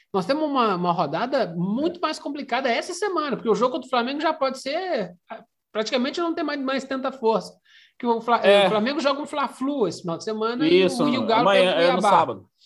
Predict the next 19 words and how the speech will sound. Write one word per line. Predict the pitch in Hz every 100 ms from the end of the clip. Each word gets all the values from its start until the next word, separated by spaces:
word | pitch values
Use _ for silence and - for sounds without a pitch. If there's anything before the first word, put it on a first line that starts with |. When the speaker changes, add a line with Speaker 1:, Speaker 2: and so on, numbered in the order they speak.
| - - _ 269
Speaker 1:
E | 233
Speaker 2:
Isso. | 226
Speaker 1:
aí, | 226 262 294
o | 240
que |
acontece? | 254 226 196 156 143 -
Pode | 240 294 320 285
ser | - 262
que | -
o | 233
Galo, | 170 175 240 277 175 151
o | 170
Fluminense, | 175 220 190 180 190 190 185 156
me | 170
empate, | 139 - 185 302 - - 139 _ _ _ _ -
e | 208
aí | 233 277
aquele, | 254 240 233 214 175 151 165
aquele, | 156 202 190 170 147 151